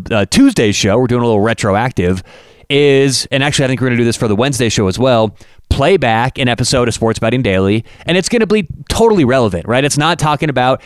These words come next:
anything time sensitive. We may use a game or two example from what was going on during that week, but the point is still very, very, very digestible and, and, and, and, uh,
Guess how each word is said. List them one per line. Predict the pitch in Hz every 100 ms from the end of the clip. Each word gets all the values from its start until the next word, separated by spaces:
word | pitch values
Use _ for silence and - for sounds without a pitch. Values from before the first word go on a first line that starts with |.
| -
anything | 123 139 143 131
time | - 120 123 123
sensitive. | 127 110 123 110 113 113 - -
We | 220
may | 190
use | 139 135 185 135
a |
game | 123 117
or | 110
two | 127 107
example | 98 139 175 123 110
from | 120
what | 117 113
was | 113
going | 117 107
on | 101
during | 101 101
that | 92 90
week, | 90 95 - - -
but | 131 127
the |
point | 117 - 131 147 175 131
is | 123
still | - 131 131 113
very, | 98 120 123 120
very, | 101 110 110 101
very | 110 113 101 101 - - -
digestible | 107 101 113 110 110 110 104
and, | 101
and, | 113 104
and, | 104 95 -
and, | 98 98
uh, | 98 98